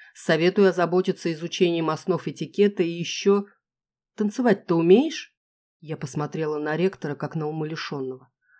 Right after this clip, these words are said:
Откуда девочке, выросшей в приграничье, знать этикет? Про танцы вообще молчу. Вряд ли он имеет в виду те пляски, что присущи простым людям на застольях. «Хм,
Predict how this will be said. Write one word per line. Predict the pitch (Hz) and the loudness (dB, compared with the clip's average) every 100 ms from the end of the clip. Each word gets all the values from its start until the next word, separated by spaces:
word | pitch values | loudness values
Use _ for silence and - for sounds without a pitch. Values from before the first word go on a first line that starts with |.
| _ | _
Откуда | 180 190 233 202 | -6 -4 -2 2
девочке, | 180 196 269 220 - 190 | 4 4 4 2 0 -2
выросшей | 180 226 185 - 185 | 2 4 4 2 -2
в | |
приграничье, | - 185 190 202 262 254 - 156 - - | 0 2 2 4 4 2 -6 -6 -8 -4
знать | 170 220 208 | 0 0 2
этикет? | 190 196 208 190 139 _ _ _ _ _ _ | -2 -2 -6 -6 -6 _ _ _ _ _ _
Про | 170 | -6
танцы | - 185 - | 0 0 2
вообще | 185 185 - | 0 -2 -6
молчу. | 147 143 139 - 135 _ _ _ _ | -6 -8 -10 -16 -16 _ _ _ _
Вряд | 156 226 247 | 2 2 4
ли | 175 | 2
он | 170 | 2
имеет | 170 175 165 | 2 2 0
в | |
виду | 175 175 180 | -2 0 0
те | 190 | 0
пляски, | - 190 226 - 160 | 0 0 0 -2 -8
что | - 160 | -6 -4
присущи | 180 165 202 - 196 | -4 -2 -4 -4 -6
простым | 170 - 190 175 | -6 -4 -2 0
людям | 202 180 | 0 0
на | 165 | -2
застольях. | 165 180 - 160 135 131 _ _ _ _ _ _ _ _ _ | -4 -6 -4 -4 -4 -8 _ _ _ _ _ _ _ _ _
«Хм, | 180 165 139 | 0 2 -2